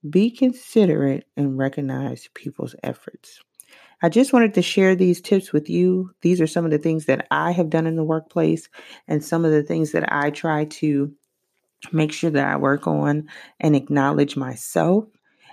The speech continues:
Um, I just wanted to share with you because I know sometimes when we're navigating these workspaces, it can be a little difficult, or you're not sure if you're doing the right thing, or maybe you just need some type of reassurance. So I hope these tips helped out.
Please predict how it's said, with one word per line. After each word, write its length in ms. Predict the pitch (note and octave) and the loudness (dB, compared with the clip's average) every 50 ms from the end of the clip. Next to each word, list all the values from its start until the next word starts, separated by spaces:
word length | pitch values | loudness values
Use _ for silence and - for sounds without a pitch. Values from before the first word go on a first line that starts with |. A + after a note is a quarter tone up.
| _ - - | _ -10 -8
Um, 140 | - - - | -8 -8 -6
I 140 | - - C#3 | -4 -4 -2
just 240 | C3+ D3+ D#3 D3+ E3 | 0 0 0 0 0
wanted 200 | E3+ D#3 D3 D3+ | -2 -2 -2 -4
to 100 | - C3+ | -6 -10
share 260 | - - F3 F3 D#3 | -8 -4 -2 0 0
with 160 | D3 D3 D3 D#3+ | 0 0 -2 -2
you 140 | D#3 D3+ | -2 0
because 200 | C#3+ C#3+ C#3+ C#3 | 0 0 -2 0
I 100 | D3+ C#3+ | 0 0
know 140 | C#3 C#3+ C#3 | 0 0 -2
sometimes 720 | C#3 - - D#3+ D#3+ D#3 D3+ - - D3+ D3 D3 D3 C#3+ D3 | -4 -2 -2 0 0 0 -2 -4 -4 -2 0 0 0 -2 -2
when 100 | C#3+ C3+ | -4 -4
we're 80 | C3+ | -2
navigating 720 | C3 C3+ C3 C3+ C3+ C#3+ C#3+ C3+ D3 C#3 C#3 C#3 C3+ C3+ | -2 0 0 0 0 0 0 0 0 0 0 0 -2 -4
these 200 | C3+ C3 A#2+ - | -4 -6 -6 -4
workspaces, 960 | B2+ C3 C3 C#3 - - - D#3+ D3+ D3+ D3+ D3+ - D#3 D#3 D#3 E3 D#3 - - _ _ - - _ _ _ - | -2 -2 -2 -2 -4 -6 -2 0 0 0 0 0 0 0 0 0 0 -4 -8 -16 _ _ -20 -20 _ _ _ -4
it 200 | - C#3+ C#3 C#3 | -2 -2 0 0
can 160 | - C#3+ C#3 | 0 -2 0
be 140 | C3+ C3+ C3+ | 0 0 0
a 80 | C3+ C3+ | 0 0
little 220 | C3+ C#3 C#3+ C#3 | -2 0 0 0
difficult, 600 | C#3 D3 C#3+ - - C#3+ - - C#3 C#3 C#3 - - | 0 0 -2 0 -2 -4 -2 2 2 2 2 2 0
or 160 | - C3+ C3 | -2 -2 -2
you're 160 | C3 C3 C#3 | 0 0 0
not 200 | C#3 C#3 D3 - | 0 0 -2 -4
sure 240 | - - - D3+ D3 | -4 -4 0 0 0
if 120 | C#3+ C#3+ - | 0 0 0
you're 120 | C3+ C3+ | -2 0
doing 240 | C3+ C3+ C3+ C3 C3 | 0 0 0 0 -2
the 80 | C3 | -2
right 280 | C3 C3 B2+ - - - - | -2 -2 -2 -2 -4 -8 -6
thing, 340 | D#3+ D3 C#3 C3+ C3 C3+ C3+ | -4 -4 -2 -2 -4 -6 -6
or 240 | - - - - - - - - - _ - | -6 -6 -6 -8 -10 -16 -20 -20 -18 _ 0
maybe 260 | C#3 C#3 C#3 D3+ D3+ | 2 2 2 2 2
you 120 | C#3 C#3 | -2 -4
just 260 | C#3 D3 D3+ C#3 - C#3+ | -2 -2 -2 -2 -2 -4
need 220 | C#3+ C3 B2+ - | -2 -2 -4 -4
some 180 | - D3+ C#3+ - | -2 -4 -4 -2
type 260 | - C3+ B2+ - - | -4 -6 -6 -6 -8
of 140 | B2+ A#2 A2+ | -10 -10 -8
reassurance. 1040 | A#2 B2 C3 C3 D3 E3 F3 - - - E3+ E3+ F3 F3+ F#3 - _ - - _ _ _ _ _ _ _ _ _ | -4 -2 0 2 2 2 0 0 -2 -2 0 0 0 -2 -4 -8 _ -20 -20 _ _ _ _ _ _ _ _ _
So 280 | - - - D3+ D3 D3 | -10 -2 0 2 2 2
I 120 | D3 C#3 | 0 0
hope 240 | C#3 D#3+ E3+ E3 - | 0 -2 -2 0 0
these 180 | F3+ E3 D#3+ | 0 0 0
tips 320 | - - - C#3+ D3 - - | -2 -2 0 0 0 -2 -4
helped 300 | - C3 A#2+ - - - | -4 -4 -4 -2 -2 -2
out. 340 | D3 D3 - - - - | 0 0 0 -2 -2 -6